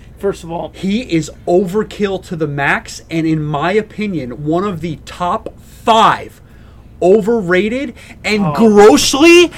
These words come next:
Speaker 2: severely,
Speaker 1: <laughs>
Speaker 2: criminally overpaid actors
Speaker 1: Oh my God.
Speaker 2: to date.
Speaker 1: Oh. Look, I'm gonna take out the, the whole wrestling era of his life.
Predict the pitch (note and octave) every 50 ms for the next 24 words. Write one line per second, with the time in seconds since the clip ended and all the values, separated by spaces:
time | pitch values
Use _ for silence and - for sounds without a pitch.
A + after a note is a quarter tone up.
0 | - - - - - - - - B3+ A#3+ F#3 D3+ C#3 C#3 E3+ G3+ A3+ B3+ C#4 C#4+
1 | D4 D4+ D#4+ E4 E4+ E4+ E4 D#4 - F#3+ - - - - - - - - F#3 G3
2 | A3+ C#4 F4 F#4+ G4+ G4+ F#4 F4+ D4 B3 A3 F#3+ D#3+ C#3+ C#3 D#3+ F3 - - -
3 | - - - - - - - - - - - G3+ B3 C#4 B3+ C#4 D#4+ C4+ - -
4 | F3 A3 A3+ A#3+ A#3+ A#3+ - - - - F3 F3+ G#3 G#3+ - - B3+ C#4+ D4+ D#4+
5 | D#4 - - - - - - F#3 F3+ E3+ D#3+ D3 D3+ C#3 D3+ - - F#3 C#3+ C#3+
6 | D#3+ - A3 A3+ A#3 E3+ G#3 F#3+ E3 C3+ A2 G#2+ - - - - E3+ E3 D3 C#3
7 | - - - - - - - - - - - - - - - - A3+ A3 G3 -
8 | D#3+ G3+ B3 D4 D#4+ D#4 D4 D4+ - C4 B3 G#3 A#3 G#3+ G#3 - - - - D#3
9 | E3+ D#3 C#3+ F#3+ F3+ E3+ D#3 D#3+ D#3 D3+ - D3+ D3 C#3+ C#3 - - D3 C#3+ C#3
10 | C#3 C3+ C3 - C#3 C#3 C#3 C3 B2+ A#2+ - -